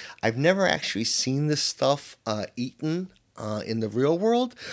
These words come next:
although I have seen in ninety-nine cent stores the same cans of mackerel.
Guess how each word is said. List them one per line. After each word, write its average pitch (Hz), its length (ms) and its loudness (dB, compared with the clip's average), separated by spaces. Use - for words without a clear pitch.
although 135 320 4
I 131 100 6
have 156 320 0
seen 156 340 2
in 113 200 0
ninety-nine 120 500 2
cent 143 340 0
stores 190 500 0
the 117 120 0
same 139 460 -2
cans 131 500 0
of 107 140 -10
mackerel. 107 580 -6